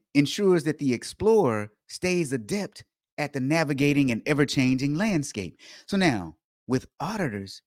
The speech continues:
it's similar to us. With the ever-changing landscape, we have to keep referring to our map.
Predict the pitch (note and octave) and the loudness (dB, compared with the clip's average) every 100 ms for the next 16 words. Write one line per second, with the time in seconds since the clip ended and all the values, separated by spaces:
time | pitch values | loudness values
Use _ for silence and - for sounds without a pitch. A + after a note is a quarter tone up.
0 | - - - F#3 F3 D3+ C#3 C#3+ E3+ F2 | -12 -10 -4 0 4 2 2 -2 -2 -6
1 | - - _ _ C3 C3 C#3 - D3 D#3+ | -14 -20 _ _ -4 -2 -4 -2 -2 0
2 | E3+ D#3 E3 D3+ C#3 C3+ B2+ C#3 B2 A2+ | -2 -2 2 2 2 0 0 0 -2 -6
3 | - G#2 G#2+ A#2+ C3 C3+ B2 - B2 - | -6 -6 -4 -6 -4 -8 -10 -10 -10 -10
4 | - F#3 F3+ _ _ _ - B2 A#2 - | -8 -8 -8 _ _ _ -8 -6 -6 -2
5 | G3 F3+ A#2+ G#2+ G2 G2 G2 _ _ _ | 4 4 4 2 0 -4 -12 _ _ _
6 | _ _ - - C3 - - G#2+ A#2+ A2+ | _ _ -14 -4 -4 -4 -8 -4 -2 0
7 | G#2 G2 - _ _ _ - F2+ C3 A2 | -2 -2 -8 _ _ _ -14 -4 -2 -2
8 | - | -8